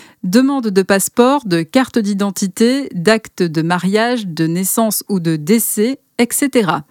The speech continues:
Inscription sur les listes électorales. Signalement d'un incident sur la voie publique, collecte des déchets encombrants verts, demande de composteur, et cetera.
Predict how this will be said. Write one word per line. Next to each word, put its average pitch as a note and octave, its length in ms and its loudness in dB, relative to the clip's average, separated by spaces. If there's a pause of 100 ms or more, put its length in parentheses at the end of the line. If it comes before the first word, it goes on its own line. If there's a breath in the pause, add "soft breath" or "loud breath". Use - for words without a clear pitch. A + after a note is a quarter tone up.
(460 loud breath)
Inscription C4 560 2
sur B3 180 -2
les F3+ 160 0
listes A3+ 300 -2
électorales. G#3 840 2 (380 loud breath)
Signalement C4 580 2
d'un F#3 220 -2
incident G#3+ 460 2
sur G3 140 -2
la E3+ 120 0
voie F3+ 160 2
publique, A3 480 0 (160)
collecte G3 420 2
des F3 140 0
déchets F#3 400 2
encombrants F#3+ 680 0
verts, G#3 640 -2
demande G#3 580 0
de E3+ 120 0
composteur, G3+ 800 0 (100)
et F#3 140 0
cetera. G3+ 440 0